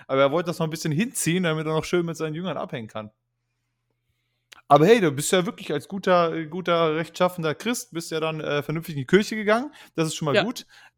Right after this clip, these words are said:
Speaker 1: Ähm, dann hast du den Part schon mal, äh, erfüllt. Ich hab
Speaker 2: Ja,
Speaker 1: meinen
Speaker 2: und
Speaker 1: Part
Speaker 2: ich
Speaker 1: nicht
Speaker 2: möchte
Speaker 1: erfüllt.
Speaker 2: gerne noch den zweiten Teil, äh, zitieren und
Speaker 1: Ja, bitte.
Speaker 2: möchte dann allen Leuten offen halten,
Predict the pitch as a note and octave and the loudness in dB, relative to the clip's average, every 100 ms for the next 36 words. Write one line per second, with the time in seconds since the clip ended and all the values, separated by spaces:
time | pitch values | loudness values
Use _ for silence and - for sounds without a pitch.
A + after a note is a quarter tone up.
0 | C#3+ D#3+ D#3 D3+ D3+ D3+ E3 D#3+ D#3+ D3+ | -2 -2 -4 -12 -12 -12 -14 -12 -14 -12
1 | C#3+ D3 D3+ C#3 C#3 B2 B2+ B2 B2+ G#3+ | -14 -14 -12 -10 -8 -6 -4 -4 -6 -4
2 | C4 - - - - D#3+ D#3+ F3+ C4 C#4 | -4 -8 -20 -20 -10 -2 2 4 2 2
3 | C#4 C#4+ F3+ F3+ F#3 B3+ B3 B3 A#3 G#3 | 0 0 0 4 6 6 0 -2 -6 0
4 | A#3+ B3+ A#3 G#3+ E3+ D#3 D#3 - _ - | 2 2 -2 0 2 2 0 -12 _ 0
5 | F#3 E3+ - F3+ F#3 F#3 F3+ E4+ - - | 0 0 -4 -4 -2 -2 0 -4 -8 -20
6 | - _ G3+ A#3 B3 C#3+ C3 D3+ G#3+ B3 | -20 _ 4 4 6 4 4 2 -2 -2
7 | - G3 G3 B3+ - - F#3 A#3+ C4+ A#3 | -10 -6 -4 -4 -8 -4 0 2 2 2
8 | G#3 G#3+ G#3+ A3+ A#3+ - _ - A3+ A3+ | 4 2 0 -8 -10 -16 _ 2 2 2
9 | F#3 E3 D#3 F3 A#3+ | 2 4 2 0 -8